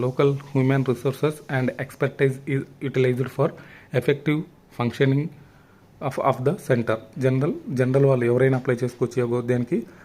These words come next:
పంతొమ్మిది వేల ఐదు వందలు అయితే జీతంగా ఇవ్వడం జరుగుతుంది. So, ఈ యొక్క నోటిఫికేషన్స్ అన్ని నేను కింద ప్రొవైడ్ చేస్తాను లింక్, so డిస్క్రిప్షన్లో. అలాగే ఇది వచ్చేసి మీరు అప్లై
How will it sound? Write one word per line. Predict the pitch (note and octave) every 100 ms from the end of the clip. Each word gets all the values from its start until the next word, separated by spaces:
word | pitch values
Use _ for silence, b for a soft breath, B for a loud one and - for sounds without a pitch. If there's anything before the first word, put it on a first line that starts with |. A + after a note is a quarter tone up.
| B C3+
పంతొమ్మిది | B2 C3 B2+
వేల | B2+ B2+ C3+
ఐదు | B2
వందలు | A#2+ B2+
అయితే | B2 B2+ B2
జీతంగా | A#2+ B2 B2
ఇవ్వడం | A#2+ A#2+
జరుగుతుంది. | A#2+ A2+ A#2+ C#3 - B B B -
So, | C#3+
ఈ | C#3
యొక్క | C3+ B2+
నోటిఫికేషన్స్ | C3 - C#3 D3 C3+
అన్ని | C3+
నేను | C3 -
కింద | A#2+ B2
ప్రొవైడ్ | B2+ A#2+ A#2+
చేస్తాను | B2 - B2 A#2+
లింక్, | A#2+ - - - -
so | B2+ A2+
డిస్క్రిప్షన్లో. | A2 B2 - A#2+ B2+ A#3 B B B C#3
అలాగే | C3+ C#3 C3
ఇది | C3 C3
వచ్చేసి | - C#3+ D3
మీరు | C3+ D3 B2
అప్లై | A#2+ C#3